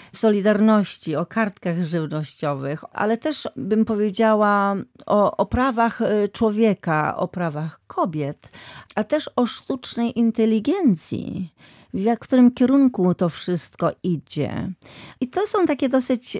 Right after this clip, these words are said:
osobiste spojrzenie i nie zawsze to jest wygodne dla każdego. I,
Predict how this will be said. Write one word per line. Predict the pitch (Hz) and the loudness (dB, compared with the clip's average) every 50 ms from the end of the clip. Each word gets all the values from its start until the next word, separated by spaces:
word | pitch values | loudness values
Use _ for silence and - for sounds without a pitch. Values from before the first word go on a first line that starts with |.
| - _ _ | -10 _ _
osobiste | - 233 - - 254 233 214 277 285 - - - - 233 220 214 208 196 | -2 0 2 2 2 2 2 0 -2 -2 -4 -2 0 2 2 2 2 0
spojrzenie | - - - - 226 220 220 214 208 196 190 220 220 196 180 175 175 175 165 180 226 262 - - | -2 -6 -4 0 0 2 2 2 0 0 0 0 0 2 2 0 0 0 -2 -2 -4 -4 -4 -2
i | 254 | 0
nie | 262 262 262 254 | 2 2 2 2
zawsze | 254 277 285 285 - - - - - 254 247 240 240 240 240 - - - - - - - _ _ | 0 0 -2 -2 -4 -10 -14 -6 -2 0 0 2 2 0 -2 -6 -10 -20 -20 -20 -20 -20 _ _
to | - 240 | 0 0
jest | 233 233 214 220 | 2 2 0 -2
wygodne | 202 208 247 226 190 269 277 262 190 175 165 160 135 127 143 196 214 202 - _ - - - _ - | 0 0 -2 2 2 2 2 2 2 0 -2 -2 0 0 -2 -2 -2 -4 -6 _ -20 -20 -20 _ -8
dla | 175 170 190 190 | -2 -2 -2 0
każdego. | - 208 196 175 175 202 190 226 | 0 0 -2 0 0 0 0 0
I, | 208 190 214 220 185 | 0 0 0 -2 -4